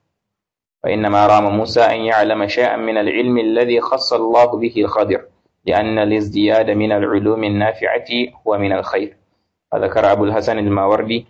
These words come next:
عن ابن عباس رضي الله عنهما قال: "لو كان أحدكم يكتفي من العلم لاكتفى منه موسى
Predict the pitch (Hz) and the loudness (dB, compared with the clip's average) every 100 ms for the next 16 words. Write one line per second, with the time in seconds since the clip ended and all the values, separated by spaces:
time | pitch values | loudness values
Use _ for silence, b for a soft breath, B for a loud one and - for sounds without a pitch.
0 | - 110 113 107 90 104 110 110 110 104 | -6 -4 -2 -2 -4 -2 -2 0 -2 0
1 | 107 104 107 110 107 110 104 104 107 110 | 0 2 2 0 -2 -4 -4 0 2 2
2 | - B B _ - 110 - 120 110 110 | 0 B B _ -2 0 2 2 2 0
3 | 113 98 117 - 110 104 98 - 120 117 | 2 0 0 -2 -2 -2 -4 0 -2 0
4 | 110 113 104 104 117 117 110 104 - 120 | -2 0 0 0 0 0 -2 -4 -2 -2
5 | 110 104 101 101 98 95 101 | -2 -2 -2 -2 -2 -2 -2